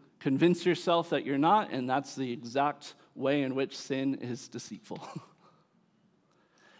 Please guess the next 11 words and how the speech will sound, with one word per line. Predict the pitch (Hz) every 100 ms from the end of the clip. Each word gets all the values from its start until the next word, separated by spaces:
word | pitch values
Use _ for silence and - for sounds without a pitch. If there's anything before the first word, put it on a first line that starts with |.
| -
And, | 147 165
and | 165
we | 170
know | 170 220
that | 202 185
the |
price | 170 - 196 -
of | 165
sin | - 170
is | 170 151
death, | 151 202 185